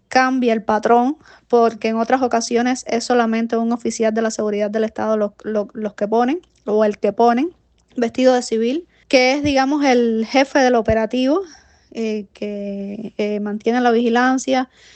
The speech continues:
eh, llama a la patrulla enseguida para que me vengan a detener en caso de que yo s-, decida salir a la calle. La patrulla la ubican, la esconden en alguna calle aledaña, con los dos policías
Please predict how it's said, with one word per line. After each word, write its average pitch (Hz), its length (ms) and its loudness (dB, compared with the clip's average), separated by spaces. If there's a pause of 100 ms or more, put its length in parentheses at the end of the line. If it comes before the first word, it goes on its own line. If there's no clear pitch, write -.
(140)
eh, 226 180 2
llama 254 280 4
a - 20 6
la 262 100 4
patrulla 247 360 0
enseguida 247 600 0
para 220 220 -6
que 214 80 -8
me 208 140 -6
vengan 233 320 -2
a 214 60 -2
detener 214 340 -2
en 233 100 -2
caso 226 260 -4
de 220 120 -4
que 208 260 -4
yo 214 140 -4
s-, - 260 -10
decida 226 460 -2
salir 214 280 -4
a 220 40 -2
la 214 120 -4
calle. 294 240 2
La 220 120 0
patrulla 233 360 2
la 220 80 2
ubican, 226 360 0
la 208 80 -6
esconden 233 440 -2
en 202 140 -6
alguna 214 480 -6
calle 214 260 -2
aledaña, 262 600 0 (400)
con 214 600 -2
los 214 220 2
dos 233 220 0
policías 269 720 0